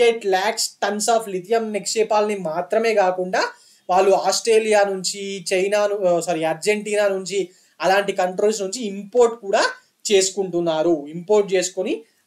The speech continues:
ఆ లోహం నుంచి processing, బ్యాటరీల ఉత్పత్తులు లాంటి విషయాల్లో వీళ్ళు చాలా చాలా ముందున్నారు. ఈ lithium అనేది future technology అండి. This is the future technology.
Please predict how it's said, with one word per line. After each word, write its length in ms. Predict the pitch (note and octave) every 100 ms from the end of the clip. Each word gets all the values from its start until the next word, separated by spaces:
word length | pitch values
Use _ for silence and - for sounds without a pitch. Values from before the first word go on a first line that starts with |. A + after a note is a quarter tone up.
| E3
ఆ 20 | F3 E3+
లోహం 320 | F3+ F#3+ A3 G3+
నుంచి 220 | F#3+ B3 B3+
processing, 640 | F#3+ E3+ F#3 F#3 F#3+ F3+ F3 F3+ - _ _ D#3+
బ్యాటరీల 480 | F3+ G3 G3 A3+ G#3 F#3
ఉత్పత్తులు 560 | F3+ - G3+ G3 F#3 F3+ - _ -
లాంటి 280 | E3+ F#3+ A3 F#3
విషయాల్లో 420 | F#3 F#3+ F3 G#3+ A#4 - _ -
వీళ్ళు 200 | F#3 G3 G3
చాలా 280 | E3+ F3 G3 F#3+
చాలా 220 | F3+ E3 C#4+ G#3+
ముందున్నారు. 580 | F3 F3 E3+ D#3+ D3+ D3+ - F3
ఈ 20 | F3
lithium 340 | F3+ F3 A#3 A3+
అనేది 220 | G3+ G3 C4 -
future 440 | G3 G#3+ A3+ A3+ G3
technology 420 | F3+ F#3 E3+ D3
అండి. 140 | C3 B2+ _ _ _
This 120 | E3 F#3
is 80 | F#3
the 80 | C4+ - -
future 380 | G3+ G3+ A#3+ D4 G3
technology. 560 | F3 F3+ E3+ D#3+ D#3+